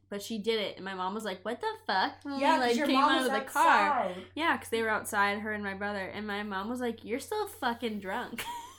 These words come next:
Speaker 1: And I was like, "Yeah."
Speaker 2: And I
Speaker 1: <laughs>
Speaker 2: was very, very clear to say, "I only had two drinks. I only had two drinks. I'm
Speaker 1: Because
Speaker 2: not
Speaker 1: my
Speaker 2: throwing up."
Speaker 1: mom, you know, s-, found the puke bin,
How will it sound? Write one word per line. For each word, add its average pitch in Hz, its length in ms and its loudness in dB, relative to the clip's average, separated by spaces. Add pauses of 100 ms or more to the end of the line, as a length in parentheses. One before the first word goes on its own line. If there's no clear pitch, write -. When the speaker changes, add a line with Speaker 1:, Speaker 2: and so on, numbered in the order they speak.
(500)
Speaker 1:
And 370 120 8
I 277 120 -2
was 247 220 -2
like, 214 400 -6 (340)
"Yeah." - 440 -6 (140)
Speaker 2:
And 349 120 6
I 403 480 10
Speaker 1:
<laughs> - 20 2
Speaker 2:
was 247 80 -6
very, - 220 2 (640)
very 349 340 0
clear 480 200 2
to - 100 0
say, 370 140 -4 (380)
"I 523 240 8
only 571 220 2
had 539 160 2
two 539 140 -2 (100)
drinks. 508 420 6
I 539 300 6
only 539 240 -2
had 523 220 0
two - 380 -6
drinks. 494 380 6
I'm 523 100 2
Speaker 1:
Because 349 280 8
Speaker 2:
not - 0 -
Speaker 1:
my 294 80 8
Speaker 2:
throwing 277 160 8
up." 285 280 10
Speaker 1:
mom, 247 100 -2
you 262 60 -2
know, 214 260 4
s-, - 420 -8 (120)
found 226 220 4
the 202 60 -4
puke 254 380 -4
bin, 190 360 2